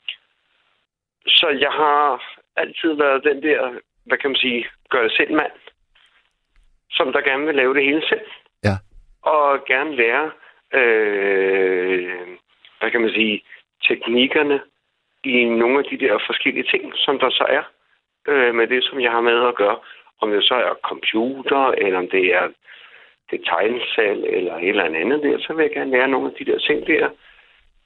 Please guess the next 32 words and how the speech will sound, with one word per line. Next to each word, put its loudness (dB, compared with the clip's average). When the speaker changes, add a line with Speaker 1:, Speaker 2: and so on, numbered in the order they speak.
Speaker 1:
Tag -2
på -2
kursus, -2
tag 0
på, 2
øh, -2
ja, 2
aftenskole, 0
eller, 0
eller 2
alt -2
muligt 0
andet, 0
for 2
at 0
lære 0
nogle -2
af -8
de -8
der 0
ting -6
der. -2
Speaker 2:
Ja. 0
Speaker 1:
Og 2
det 2
har 4
jeg 2
gjort 0
hele 0
mit 0
liv. -8
Hver -4